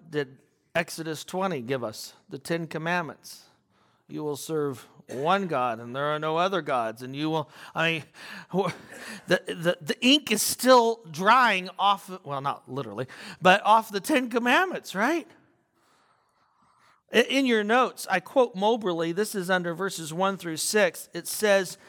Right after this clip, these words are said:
that the people still remain. The sin of chapter thirty-two is like committing adultery.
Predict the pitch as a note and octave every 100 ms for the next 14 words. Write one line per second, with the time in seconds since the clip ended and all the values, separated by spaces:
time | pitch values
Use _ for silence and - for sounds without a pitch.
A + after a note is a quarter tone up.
0 | - - - - F#3+ F3 D#3 C4+ C#4 C4+
1 | - - B3 A#3 G#3+ A3 A3+ G#3+ F3 A#3+
2 | A#3+ G#3+ A#3 A#3 A#3 G3 G#3+ G3+ - A#3
3 | G#3+ G3 F#3+ F3+ G3+ G3 A3 A#3+ G#3 E3
4 | G3+ G#3+ - F3